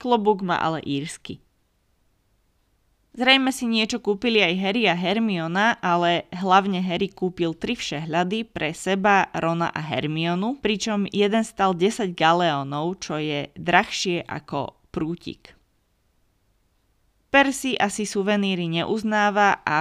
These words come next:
Fred a George všetky peniaze dali Bagmanovi, takže tí žiadne suveníry nemajú. No a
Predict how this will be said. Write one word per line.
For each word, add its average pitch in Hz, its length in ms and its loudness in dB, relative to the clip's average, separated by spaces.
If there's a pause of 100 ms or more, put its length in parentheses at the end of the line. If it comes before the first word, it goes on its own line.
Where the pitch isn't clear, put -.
Fred 180 240 -2
a 170 160 4
George 170 320 -4
všetky - 480 -2
peniaze 160 640 -2 (160)
dali 151 320 2
Bagmanovi, 196 760 0
takže 156 600 -4
tí 160 240 -4
žiadne 156 320 0
suveníry 143 640 -6 (160)
nemajú. 143 400 -6 (1800)
No 185 160 2
a 156 280 0